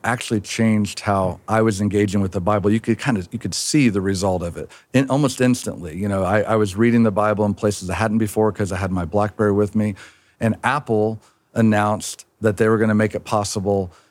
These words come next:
to develop apps for this new phone called the iPhone, and they're gonna create something called an app store. And so we thought, with what we see happening, uh, already on, on the BlackBerry, what if we could develop an app so we moved very quickly.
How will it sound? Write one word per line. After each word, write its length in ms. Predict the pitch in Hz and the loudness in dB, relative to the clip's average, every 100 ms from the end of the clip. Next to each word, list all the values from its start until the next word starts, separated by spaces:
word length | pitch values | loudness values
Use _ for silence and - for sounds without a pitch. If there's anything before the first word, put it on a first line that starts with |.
| - | -8
to 100 | 101 | -2
develop 340 | 98 104 98 | 2 2 0
apps 340 | - 107 - - | -2 -2 -4 -4
for 120 | 107 | -2
this 220 | 101 95 | -2 0
new 160 | 107 101 | 0 0
phone 260 | - 98 | -2 -4
called 200 | 92 98 | 0 -2
the 80 | 92 | -2
iPhone, 540 | - 87 - 87 90 - 110 | -4 -6 -6 -6 -6 -6 0
and 120 | 110 | 2
they're 80 | 104 | 2
gonna 200 | 104 92 | 0 -2
create 200 | 107 90 | -4 -4
something 280 | 98 101 | -6 -4
called 180 | 92 90 | -4 -2
an 100 | 87 | -2
app 200 | 92 - | -4 -4
store. 340 | - 87 64 90 _ _ _ - | -8 -8 -10 -12 _ _ _ -4
And 220 | 107 101 | 0 0
so 460 | - 104 101 98 87 - _ - | 2 2 2 0 -6 -18 _ 0
we 120 | 131 | 2
thought, 400 | 131 104 101 - - | 2 0 0 -4 -2
with 280 | 107 101 120 | -2 -2 -2
what 120 | 120 | 0
we 120 | 113 | 0
see 180 | - 113 | 0 -2
happening, 640 | 101 98 - 104 113 101 - | 0 -2 -2 -2 -2 -6 -6
uh, 60 | |
already 500 | 101 92 104 107 104 | -2 0 2 2 2
on, 260 | 101 95 95 | 0 0 -2
on 160 | 98 98 | -2 -2
the 80 | |
BlackBerry, 460 | 87 101 101 - 95 | 0 -2 -2 -2 -2
what 320 | 95 113 127 | 0 0 2
if 160 | 120 - | 0 -2
we 80 | 110 | -4
could 140 | 101 | -2
develop 340 | 98 98 101 | 0 0 0
an 100 | 110 | 0
app 240 | 87 90 87 _ _ _ _ | -2 -4 -8 _ _ _ _
so 140 | - 110 | -2 2
we 100 | 113 | 4
moved 220 | 113 90 | 4 2
very 340 | 85 110 123 | 0 2 2
quickly. 580 | 117 - 98 - 104 104 | 0 -4 -2 0 0 -2